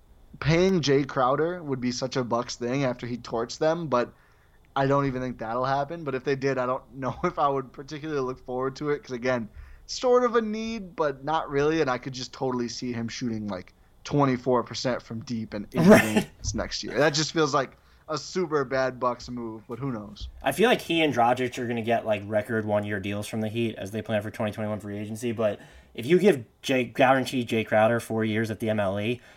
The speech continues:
Speaker 2: and Miami's not offering him a long, longer-term deal than one year, like, maybe that gets him. I actually would like him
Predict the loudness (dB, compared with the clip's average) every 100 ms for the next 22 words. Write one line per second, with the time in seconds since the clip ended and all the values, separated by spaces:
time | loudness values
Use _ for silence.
0 | -16 -6 0 4 4 4 0 2 2 2
1 | -4 _ -2 0 0 -2 -2 0 0 0
2 | -4 -2 -2 -2 -4 -6 -4 -6 -4 -4
3 | -4 -4 -6 -8 -8 -4 -2 0 0 0
4 | 0 2 4 4 2 4 4 6 4 2
5 | -2 -4